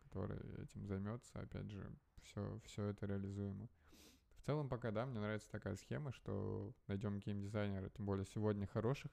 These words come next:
видел в, э, резюмешке. Даже если они стоят достаточно дорого для нас, это будет оккупация, и там набрать можно ещё на одного геймдизайнера, сначала навесить очень много проектов и взять ему в помощь кого-то ещё.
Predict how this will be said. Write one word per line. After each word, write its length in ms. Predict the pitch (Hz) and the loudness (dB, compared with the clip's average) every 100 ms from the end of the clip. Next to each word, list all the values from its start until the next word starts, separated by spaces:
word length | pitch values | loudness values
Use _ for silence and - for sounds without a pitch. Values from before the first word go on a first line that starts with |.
| - | -2
видел 420 | 135 127 127 123 | -2 0 0 0
в, 240 | 120 117 117 | -2 0 2
э, 460 | 113 113 113 110 110 | 2 2 2 2 2
резюмешке. 580 | 113 117 110 - - - - - - - - - - - - - - | 2 2 0 -2 -10 -14 -16 -20 -20 -20 -20 -20 -20 -20 -20 -20 0
Даже 200 | 135 127 | 4 6
если 180 | 131 - | 4 2
они 120 | 127 | 0
стоят 300 | 120 - 123 | 0 2 4
достаточно 540 | 117 117 135 117 - 117 | 4 0 0 0 -2 2
дорого 320 | 127 123 113 | 4 6 6
для 160 | 110 110 | 4 6
нас, 360 | 120 185 - | 4 2 2
это 220 | 113 - | 0 2
будет 380 | 113 110 110 107 | 2 2 0 -2
оккупация, 720 | 107 98 107 147 180 - 120 | -2 2 4 4 2 -2 0
и 180 | 107 120 | 2 0
там 320 | 127 110 107 | 0 -2 0
набрать 420 | 101 101 104 110 - | 0 4 4 4 4
можно 300 | 104 101 101 | 4 4 2
ещё 220 | - 104 | 2 2
на 120 | 101 | 4
одного 300 | 101 104 104 | 4 4 4
геймдизайнера, 800 | 104 104 101 98 104 117 107 98 - - 98 | 4 4 4 4 4 4 2 0 -4 -10 -10
сначала 500 | - 110 - 107 101 | -2 -2 0 2 2
навесить 460 | 101 101 101 101 - | 2 2 0 -2 -6
очень 240 | 104 - 104 | -6 -4 0
много 240 | 104 101 | 0 2
проектов 520 | 101 98 135 - 113 - | 2 2 2 -2 -10 -6
и 60 | 107 | -4
взять 380 | 101 104 104 107 | -2 -4 -4 -4
ему 160 | 101 | -6
в 40 | - | -4
помощь 360 | 110 104 104 - | -2 0 -2 -4
кого-то 320 | 104 101 104 | -4 -2 -2
ещё. 400 | 104 - 120 127 | -4 -4 -2 -2